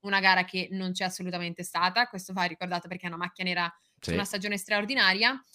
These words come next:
Speaker 1: ehm, però Verstappen può, tra virgolette, buttare fuori Hamilton in maniera anche molto più furba, non per forza così plateale, nel senso, quando fai corpo a corpo poi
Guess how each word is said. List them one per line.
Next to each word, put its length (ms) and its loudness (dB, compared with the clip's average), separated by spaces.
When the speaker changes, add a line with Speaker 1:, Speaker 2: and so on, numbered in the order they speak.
Speaker 1:
ehm, 760 4
però 300 6
Verstappen 640 2
può, 360 4
tra 120 0
virgolette, 420 2
buttare 320 0
fuori 300 2
Hamilton 340 4
in 60 -6
maniera 260 2
anche 220 -2
molto 340 -6
più 220 -8
furba, 480 -2
non 280 -2
per 180 -4
forza 400 -4
così 260 -6
plateale, 680 -2
nel 120 -8
senso, 320 0
quando 200 0
fai 220 2
corpo 240 0
a 60 2
corpo 360 4
poi 320 0